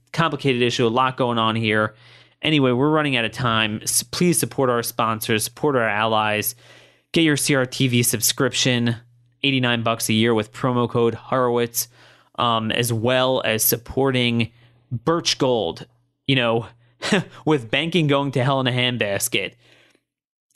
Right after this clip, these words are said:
Gold is always going to be a reliable hedge against inflation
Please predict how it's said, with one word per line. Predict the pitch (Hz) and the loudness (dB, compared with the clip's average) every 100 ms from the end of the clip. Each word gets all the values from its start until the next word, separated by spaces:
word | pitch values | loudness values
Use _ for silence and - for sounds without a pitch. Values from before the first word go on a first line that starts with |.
| 143 131 | -2 0
Gold | 143 139 139 | 2 2 0
is | 123 95 | -2 -2
always | - 131 131 131 113 | -2 0 2 0 0
going | 123 120 120 | -2 -2 -2
to | 113 | 0
be | 117 | 2
a | 110 113 | 2 0
reliable | 107 107 107 110 104 110 104 - | 0 0 0 0 0 0 0 -2
hedge | - 110 107 | -4 -4 -2
against | 104 101 110 | -4 -2 -4
inflation | 95 113 110 - 101 92 | -2 0 0 -2 -6 -10